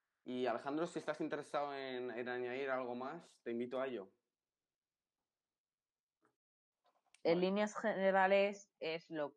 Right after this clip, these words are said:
Speaker 2: lo que comentabas tú principalmente, eh, las fichas técnicas, etcétera. Yo sí que quiero hacer especial hincapié en las fichas técnicas, ya que creo que es algo,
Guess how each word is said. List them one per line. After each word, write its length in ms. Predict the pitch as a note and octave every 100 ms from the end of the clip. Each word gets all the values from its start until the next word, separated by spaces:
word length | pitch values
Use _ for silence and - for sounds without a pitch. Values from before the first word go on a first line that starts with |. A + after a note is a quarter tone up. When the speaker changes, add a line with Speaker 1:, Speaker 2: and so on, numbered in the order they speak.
| _
Speaker 2:
lo 160 | C3+
que 140 | B2+ D3
comentabas 680 | D3 C#3+ D3 D#3 D3+ D3 -
tú 200 | D#3+ D3
principalmente, 1000 | C#3+ C#3 D3+ D#3+ C3+ D3 D#3+ F3+ F3+ - _ _ _ _ -
eh, 340 | C#3+ C#3 C3+
las 240 | C3+ C3+
fichas 420 | - F3 E3+ D3 -
técnicas, 480 | E3 E3+ D#3 E3
etcétera. 500 | D3+ - E3+ F#3 F#3 - _ _ _ _ _ _ _ _ _ - -
Yo 340 | F3 D#3+ A3
sí 140 | A#3+ A#3+
que 160 | A#3
quiero 180 | A3 G#3+
hacer 640 | G#3 - G#3+ G3 F#3+ F#3+ G3 _ _
especial 600 | F3+ - F3+ F3 - F3
hincapié 800 | F3+ F3+ E3 E3+ E3+ F#3 F#3+ F3+ -
en 220 | D#3+ D#3
las 220 | D3 C3+ -
fichas 540 | E3+ E3+ D#3 D#3 -
técnicas, 540 | - F3+ F3+ F3 F3 F3+
ya 140 | E3+
que 140 | D#3 D#3
creo 180 | D#3+ D#3+
que 100 | E3+
es 120 | -
algo, 380 | D#3 D#3 D3+